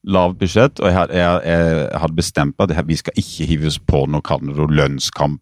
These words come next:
eller noe budkrig rundt, eh, talenter. Vi skal, vi tilbyr de en, eh, sportslig pakke, og det er det vi kan tilby med, eh, lite, eh, honorar da, eller lite, hva, stipend.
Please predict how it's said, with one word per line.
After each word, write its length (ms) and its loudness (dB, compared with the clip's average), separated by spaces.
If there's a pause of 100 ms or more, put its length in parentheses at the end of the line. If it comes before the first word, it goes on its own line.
eller 160 0
noe 160 0
budkrig 1500 -2
rundt, 420 -6
eh, 640 -2
talenter. 560 -2
Vi 80 -2
skal, 240 -2
vi 140 2 (340)
tilbyr 400 2
de 200 2 (420)
en, 240 2
eh, 240 2 (200)
sportslig 400 -4
pakke, 440 0 (340)
og 80 -4
det 80 2
er 80 0
det 100 4
vi 140 -4
kan 120 -4
tilby 360 -2
med, 480 -2
eh, 280 -2
lite, 520 -2 (1080)
eh, 880 -2
honorar 520 2
da, 140 -2
eller 180 -6
lite, 380 -4
hva, 160 -6
stipend. 500 0